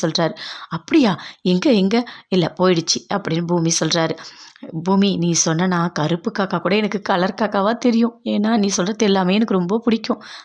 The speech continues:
அப்படின்னு அஞ்சலி சொல்றாங்க. "பாத்தீங்களா நான் எப்படி இருக்காங்க?" அப்படின்னு சொல்லிட்டு அமுதன் ஃபோனை கட் பண்ணிட்டாரு. முத்தழகு, ஸ்வேதா ரெண்டு பேருமே ஷாப்பிங் போயிருக்காங்க. அப்ப, "ஐயோ, நான் காசு எடுத்துட்டு வரலையா?" அப்படின்னு சொல்லிட்டு முத்தழகு சொல்றாங்க.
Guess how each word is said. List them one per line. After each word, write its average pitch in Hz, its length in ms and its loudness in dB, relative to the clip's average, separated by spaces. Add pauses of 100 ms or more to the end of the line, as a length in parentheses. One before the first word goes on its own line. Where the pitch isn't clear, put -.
(100)
அப்படின்னு 170 340 0
அஞ்சலி 180 260 -2
சொல்றாங்க. 160 300 -2 (120)
"பாத்தீங்களா 156 600 0
நான் 160 220 2
எப்படி 165 260 -2
இருக்காங்க?" 170 440 0 (100)
அப்படின்னு 165 320 -2
சொல்லிட்டு 180 240 -2
அமுதன் 156 460 -2
ஃபோனை 160 260 0
கட் 156 220 -4
பண்ணிட்டாரு. 165 440 -2 (200)
முத்தழகு, 233 380 2
ஸ்வேதா 160 360 0
ரெண்டு 190 260 0
பேருமே 156 280 0
ஷாப்பிங் 156 400 0
போயிருக்காங்க. 151 520 -2
அப்ப, 185 260 -2
"ஐயோ, 165 360 0
நான் 185 180 0
காசு 175 280 0
எடுத்துட்டு 185 280 -2
வரலையா?" 160 320 0
அப்படின்னு 151 300 -2
சொல்லிட்டு 151 320 -2
முத்தழகு 175 400 0
சொல்றாங்க. 160 340 0